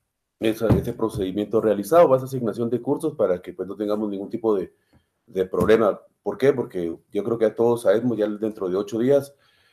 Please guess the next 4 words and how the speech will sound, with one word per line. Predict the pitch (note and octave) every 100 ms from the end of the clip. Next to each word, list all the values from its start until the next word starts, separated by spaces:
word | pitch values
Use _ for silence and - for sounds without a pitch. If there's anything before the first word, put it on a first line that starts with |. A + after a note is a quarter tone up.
| _ _
tenemos, | G#2 G2 G#2 G#2 G2+
<coughs> | - - - - - - A2+ E2+ _ -
tenemos | F#2+ G2 A2+
nuestro, | G#2+ F2+ - E2+ E2 D#2 E2